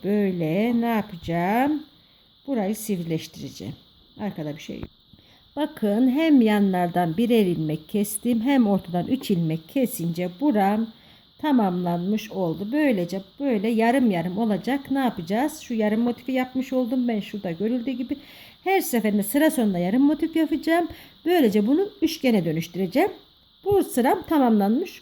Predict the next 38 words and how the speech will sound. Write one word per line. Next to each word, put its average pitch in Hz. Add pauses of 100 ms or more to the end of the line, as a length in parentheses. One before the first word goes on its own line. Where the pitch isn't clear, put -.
(160)
oldu. 196 (840)
Evet 359
sevgili 185
örgü 196
severler, 339
Şerife 330
Ör-, 262
Şerife 294
Örgüler 202
YouTube 277
kanalımda 254 (380)
parke 311
şal 196
ya 190
da 214
battaniyenin 185
yapılışında, 302 (400)
e, -
ilk 415
sırayı 294
tamamladım. 233 (880)
E, 254
ikinci 392
sıraya 262
da 233
geçeceğim. 233
Çünkü 277
orada 285
da 277
anlatacaklarım 226
olacak. 214
Videomuz 240
uzun 233
sürmesin. 320
Bunu 311
ikinci 359
videomda 202
anlatacağım. 285